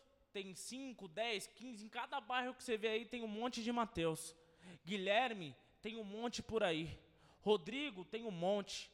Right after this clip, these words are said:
Bruno vai ter um monte. Cada esquina vai ter um nome igual ao seu. Mas igual o nome do Senhor não tem. O nome dele é único. O nome dele é santo.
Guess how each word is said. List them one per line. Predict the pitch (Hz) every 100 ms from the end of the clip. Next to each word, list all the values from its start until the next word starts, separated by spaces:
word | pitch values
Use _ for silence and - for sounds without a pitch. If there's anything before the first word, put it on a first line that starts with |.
| _ _ - -
Bruno | 170 285 294 226
vai | 208
ter | 202 240
um | 214
monte. | 160 185 202 190 - - _ _ _ _ _ _ _ _ _ _
Cada | - 269 277 277
esquina | - 269 277
vai | 269
ter | 262 262
um | 254
nome | 233 233 240 202 143 120 - _ _
igual | - 165 185 175
ao |
seu. | 151 175 165 135 - - _ _ _ _ _ _ _ _ _
Mas | 165 196 196
igual | 185 170 233
o | 240
nome | 220 220 214
do | 202
Senhor | - 185 180 214
não | 226
tem. | 208 151 156 156 - _ _ _ _ _ _ _ _ _ _ - 165 151
O | 185
nome | 226 233
dele | 196 240
é | 247
único. | 208 247 262 214 - 151 117 _ _ _ _ _ _ _ - - -
O |
nome | 208 247 240
dele | 240 254
é | 240
santo. | - - 254 254 254 - 175